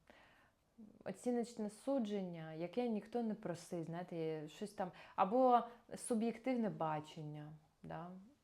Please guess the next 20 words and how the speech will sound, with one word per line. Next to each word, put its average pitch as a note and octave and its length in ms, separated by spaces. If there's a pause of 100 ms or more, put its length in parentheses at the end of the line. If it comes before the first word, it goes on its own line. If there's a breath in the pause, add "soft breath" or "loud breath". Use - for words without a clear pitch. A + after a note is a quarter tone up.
теж F3+ 260
неприємно. E3 640 (340 loud breath)
Сімірка C4+ 600
мечів, E3+ 540 (320 loud breath)
у F#3 80
вас A3+ 180
вже A3 200
вона A3 240
тут G#3+ 280
є, D#3 480
тобто D#3+ 380 (220)
тривожність, F#3+ 840
постійно A#3 400
тривожитесь A3 800
з - 40
приводу, G3 400
можливо, F3+ 360
партнерства, F#3 840
да. F3 160 (640 loud breath)
М, F#3 380